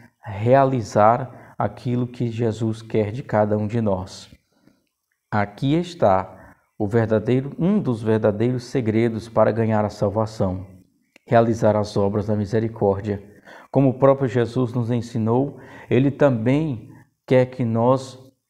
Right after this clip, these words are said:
realizemos na pessoa do irmão, porque Jesus está ali na pessoa do irmão. Então, por isso que nós fazermos um pequeno gesto, um simples copo de água,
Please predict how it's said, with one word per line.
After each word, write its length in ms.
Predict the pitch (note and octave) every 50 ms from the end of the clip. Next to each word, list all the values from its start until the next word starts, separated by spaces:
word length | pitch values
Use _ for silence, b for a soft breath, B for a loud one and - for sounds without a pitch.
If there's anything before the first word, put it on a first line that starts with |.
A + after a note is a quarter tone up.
| _ _ _
realizemos 1040 | - - - B2+ C3 C3+ C3+ C3 A#2+ G#2+ - A#2 A#2 A#2 A#2+ B2 B2+ C3 B2+ - - B B B -
na 140 | A#2 A#2+
pessoa 480 | A#2+ - B2+ A2 A2+ - - A#2+ A#2 A#2+
do 140 | A#2+ B2 C3
irmão, 500 | C3+ A#2 A#2 A2+ G#2+ G2+ G2 F#2+ F#2+ F#2+ F#2+ F#2+ F#2+ - _ _ _ _ _ _ _ _ _ -
porque 260 | - G#2+ - A#2 A2
Jesus 460 | G2 A2 G#2+ G2 - A#2 B2 B2 A#2+
está 360 | A#2+ A2+ - - - A#2 A#2
ali 360 | A2+ G#2+ G2+ G#2 G#2+ A2 A2+ B B B B B -
na 140 | A#2 A2 A2
pessoa 480 | - A2+ A2 G#2+ - - A2 G2+ G2+
do 100 | G2+ A2
irmão. 460 | A#2 A2+ G#2+ A2 C#3+ F#2+ F#2 F#2 F#2 - - - _ b b b b b b b _
Então, 160 | - A#2 A2
por 180 | A2+ B2 A2+
isso 460 | A2 A2+ B2 B2 - - B2 A#2+ A#2+ B B B B B _ _
que 240 | - A#2 A2+ A#2 - -
nós 640 | B2+ A2+ A2 G#2+ A2 A#2 A#2 A2+ A#2 - - b b b b b b b _ -
fazermos 640 | A2 G#2+ G2 G#2 A#2+ B2 A2+ A#2+ A#2+ A2+ A2 -
um 200 | C#3+ E3 F#3+ F3+ D3+ - - - - -
pequeno 420 | - D3 C#3+ - - G3+ G3+ F#3
gesto, 580 | B2 G2+ A2+ A#2+ B2 A#2 G#2+ - - - G#2+ G2+ - - - _ _ _ _ _ -
um 100 | C3+ C3+
simples 420 | C3 - E3 D#3 C#3+ D3 C#3 C#3+
copo 320 | - - C3+ B2+ C3 - B2
de 140 | G#2+ G#2+
água, 560 | G#2 G#2 A2+ A#2 A#2 A2+ G#2+ G#2 G2+ G2 G2